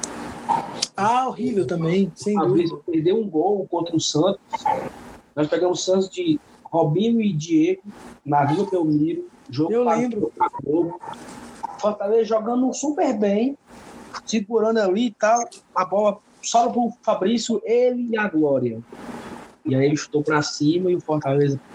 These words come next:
Speaker 2: perdeu de quatro a zero esse jogo, né? Então, não, não pode desperdiçar essas chances, né, contra o, que era na época o atual, o atual,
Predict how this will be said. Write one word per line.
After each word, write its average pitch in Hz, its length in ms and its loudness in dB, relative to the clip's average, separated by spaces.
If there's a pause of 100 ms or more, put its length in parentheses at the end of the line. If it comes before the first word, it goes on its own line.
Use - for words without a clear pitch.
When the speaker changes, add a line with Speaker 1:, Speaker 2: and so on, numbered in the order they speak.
(600)
Speaker 2:
perdeu 139 300 0
de 120 140 -6
quatro 131 280 0
a 139 60 0
zero 120 180 0
esse 123 160 -8
jogo, 113 400 2
né? 147 160 -4
Então, - 240 0 (680)
não, 151 260 0
não 151 160 0
pode 196 320 2
desperdiçar 196 640 0
essas 165 240 -2
chances, - 560 0 (1080)
né, 127 140 2 (100)
contra 127 420 0
o, 120 220 0 (260)
que 160 160 -2
era 226 160 2
na 196 120 -2
época 190 260 0
o 185 80 2
atual, 180 360 0 (320)
o 156 100 2
atual, - 460 0